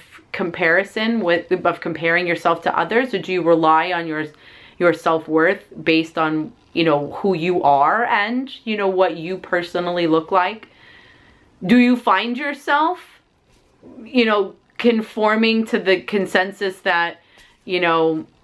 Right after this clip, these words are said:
prettier people have those benefits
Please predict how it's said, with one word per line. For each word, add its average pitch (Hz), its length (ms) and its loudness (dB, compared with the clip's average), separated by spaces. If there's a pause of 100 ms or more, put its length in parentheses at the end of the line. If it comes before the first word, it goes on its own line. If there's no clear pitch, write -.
(240)
prettier 196 380 2
people 190 400 -2
have 180 340 -2
those 220 240 -10
benefits 240 880 -6